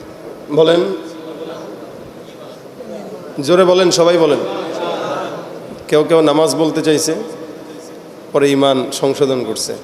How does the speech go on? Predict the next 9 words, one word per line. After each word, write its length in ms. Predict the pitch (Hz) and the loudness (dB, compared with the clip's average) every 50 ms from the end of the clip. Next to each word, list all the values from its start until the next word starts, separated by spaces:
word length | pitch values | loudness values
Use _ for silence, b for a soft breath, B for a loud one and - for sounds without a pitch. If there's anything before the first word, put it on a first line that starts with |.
| - - - - - - - - - - - - - - - - - | -14 -16 -16 -16 -16 -16 -16 -18 -18 -18 -18 -20 -20 -20 -12 -6 -2
ঈমান 280 | 147 160 165 170 180 180 | 2 4 4 6 6 4
যদি 220 | 165 175 160 180 | 4 4 4 4
না 140 | 175 170 165 | 6 6 6
থাকে 220 | 165 170 156 170 | 4 4 4 4
তো 100 | 143 165 | 4 4
নামাজ 260 | 151 151 156 160 160 - | 4 4 4 4 2 2
পড়ে 200 | 170 156 160 143 | 2 0 -2 0
কী 120 | 147 151 | 0 0
লাভ? 140 | 127 117 | -2 -2